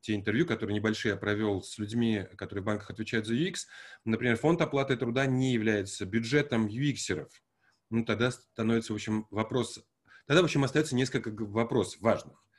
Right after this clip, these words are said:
Ну, первое, кто в банке вообще отвечает за ю икс бюджет?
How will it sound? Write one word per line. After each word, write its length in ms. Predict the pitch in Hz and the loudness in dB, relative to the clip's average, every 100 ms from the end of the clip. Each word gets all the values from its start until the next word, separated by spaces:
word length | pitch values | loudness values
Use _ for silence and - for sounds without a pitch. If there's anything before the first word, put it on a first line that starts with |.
| - - - | -20 -10 -4
Ну, 100 | 151 | 4
первое, 320 | 165 120 98 | 6 6 4
кто 260 | - 185 | 4 4
в 120 | 170 123 | 4 4
банке 320 | 139 147 117 | 4 4 0
вообще 280 | 110 - 127 | 0 2 2
отвечает 520 | 120 110 127 123 104 | 0 0 0 0 0
за 160 | 107 | 0
ю 160 | 107 110 | 2 2
икс 160 | 110 104 | 0 -4
бюджет? 460 | 110 95 - _ | -4 -4 -6 _